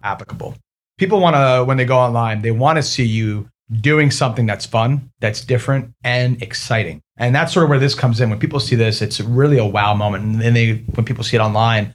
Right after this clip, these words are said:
someone posted up about the party they just went to, people go bananas and go, "What is that? I need to know more. I need to do that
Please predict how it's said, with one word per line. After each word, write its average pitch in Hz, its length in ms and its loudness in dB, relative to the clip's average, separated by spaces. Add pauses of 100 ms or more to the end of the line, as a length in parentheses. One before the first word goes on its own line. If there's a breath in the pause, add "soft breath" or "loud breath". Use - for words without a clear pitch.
someone 117 260 -2
posted 117 300 0
up 101 100 0
about 101 180 -4
the - 60 -10
party 113 260 0
they 104 100 0
just 107 200 -2
went 110 200 -2
to, 92 260 -4
people 147 220 0
go 113 280 0
bananas 131 540 0
and 113 120 0
go, 113 180 0
"What 139 420 0
is 160 280 0
that? 98 320 -4 (300 loud breath)
I 131 100 4
need 143 140 4
to 156 60 2
know 147 140 4
more. 117 380 0
I 147 180 2
need 127 380 0
to 127 100 0
do 135 260 2
that 107 360 0